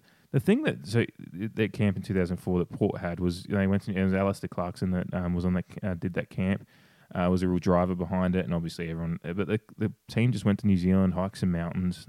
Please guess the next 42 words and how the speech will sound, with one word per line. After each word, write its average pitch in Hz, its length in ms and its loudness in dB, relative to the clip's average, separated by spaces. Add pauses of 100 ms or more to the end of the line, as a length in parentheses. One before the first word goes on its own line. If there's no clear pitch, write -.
It 117 60 2
was, 123 160 2 (560)
this 208 160 0
is 330 80 0
the 269 80 2
thing, 127 420 4 (480)
teams 220 360 2
just - 180 -2
need 131 280 4
to 113 140 2 (380)
do 113 200 8
stuff 104 340 0
together, 87 540 0
and 98 140 2
it's 92 120 -2
often, 117 440 2
you 113 120 2
know, 98 80 4
you 98 200 0
do 127 520 4 (220)
physical 131 360 0
stuff 113 240 -4
together, 95 220 0
where 92 120 2
it 90 60 -4
be 87 80 -2
hiking 90 360 -4
mountains, 87 440 -4
or, 82 180 0 (380)
you 113 80 4
know, 98 200 6
I 87 60 4
don't 101 160 0
know, 95 140 2
some 95 180 -2
teams 95 200 0
have 87 80 -4
done 92 180 2
Kokoda 90 520 2
at - 80 -4
times. 90 540 0 (580)
Um, 85 440 2